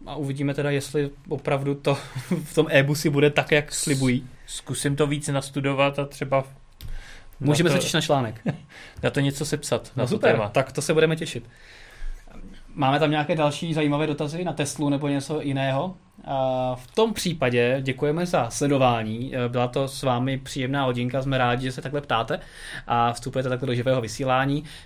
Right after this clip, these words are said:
Speaker 1: Nezapomeňte, že si Futurecast můžete pustit nejenom, e, na YouTube jako video, ale zároveň i jako podcast na Spotify, e, Apple Music a dalších platformách, takže, e, pokud si chcete zpříjemnit našimi, e, bezesporu inteligentními řečmi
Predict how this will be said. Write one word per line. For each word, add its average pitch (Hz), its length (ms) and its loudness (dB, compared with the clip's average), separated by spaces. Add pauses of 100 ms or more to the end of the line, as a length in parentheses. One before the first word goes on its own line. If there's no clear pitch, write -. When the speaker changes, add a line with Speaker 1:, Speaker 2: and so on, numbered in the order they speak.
Speaker 1:
Nezapomeňte, 156 540 2
že 143 80 -2
si 143 120 -6
Futurecast 143 500 0
můžete 139 260 0
pustit 135 280 -4
nejenom, 131 460 0
e, 113 180 -4
na 113 120 -2
YouTube 139 680 0
jako 123 180 -4
video, 120 380 2
ale 135 200 2
zároveň 127 360 0
i 127 40 -6
jako 131 220 -2
podcast 131 720 -2
na 117 540 0
Spotify, 131 460 -6 (540)
e, 117 340 -2
Apple 123 220 -4
Music 123 500 0
a 127 100 2
dalších 117 280 -4
platformách, 160 640 -2
takže, 127 300 -2 (500)
e, - 20 0
pokud 120 240 -4
si - 100 -6
chcete 123 240 -4
zpříjemnit 147 680 0 (280)
našimi, 127 500 0 (280)
e, 120 140 2
bezesporu 123 380 -2
inteligentními 127 760 2
řečmi 123 560 0